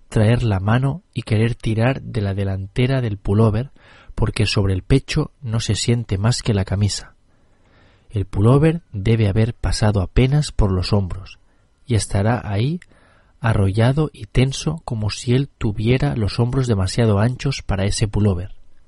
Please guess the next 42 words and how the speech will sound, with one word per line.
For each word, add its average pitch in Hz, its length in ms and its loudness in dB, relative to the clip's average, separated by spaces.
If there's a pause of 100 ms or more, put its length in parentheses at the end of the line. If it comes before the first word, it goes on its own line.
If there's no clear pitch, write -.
(480)
lo 117 180 6
que 117 100 2
en 107 120 2
definitiva 101 680 0
prueba 131 500 2 (160)
que 110 120 0
realmente 113 680 2
se 104 220 -2
ha 98 40 2
equivocado 113 720 0 (180)
y 120 120 -2
ha 113 60 2
metido 101 440 -4
una 107 240 -2
mano 117 300 0
en 113 80 -2
el 90 160 -4
cuello 131 480 0 (140)
y 131 100 -4
la 92 160 -2
otra 101 240 -2
en 101 100 0
la 98 100 0
manga, 95 420 -4 (500)
con 110 140 4
lo 104 100 4
cual 120 300 2
la 98 80 0
distancia 104 640 -2
que 95 100 -4
va 101 140 0
del 117 180 0
cuello 98 520 0
a 92 120 -4
una 120 240 0
de 104 80 -2
las 90 180 -4
mangas 117 540 -2 (400)
es 120 180 -2
exactamente 120 800 -2
la 101 140 0
mitad 120 420 -2